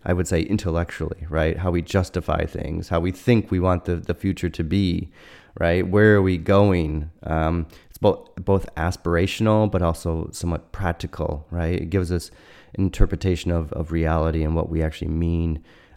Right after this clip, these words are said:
um, by the everyday and why, why we're doing things, okay? And what are we going towards, okay? So this is really important. And I bring in about inequality of material and environmental differences. So we definitely see,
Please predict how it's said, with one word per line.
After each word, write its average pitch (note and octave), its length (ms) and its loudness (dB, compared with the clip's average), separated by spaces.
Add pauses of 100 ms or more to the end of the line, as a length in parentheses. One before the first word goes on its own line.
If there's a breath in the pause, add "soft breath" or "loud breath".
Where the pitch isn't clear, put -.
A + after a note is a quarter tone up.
(100)
um, D2+ 600 -2
by F2 140 0
the E2 220 -2
everyday E2 640 0
and D#2+ 160 -2
why, E2 600 2
why G2+ 200 4
we're F2 160 0
doing E2+ 360 -2
things, - 460 -12
okay? E2 320 -4 (400 soft breath)
And F#2 180 0
what F#2+ 100 4
are F#2+ 40 2
we F2 180 0
going F2+ 520 0
towards, - 680 -4 (180)
okay? D#2+ 180 -4
So D#2+ 160 -6
this F2+ 140 -4
is F2+ 60 -4
really F2 260 0
important. D#2+ 580 -6 (800 loud breath)
And G2+ 420 6
I F#2+ 160 0
bring G2 200 2
in G2 60 4
about F2+ 300 0
inequality F#2+ 720 4
of E2 140 -2
material F2+ 600 0
and D#2+ 120 -2
environmental D#2+ 580 -4
differences. - 680 -8
So F2 120 0
we F2+ 80 2
definitely F#2 400 4
see, F#2+ 540 0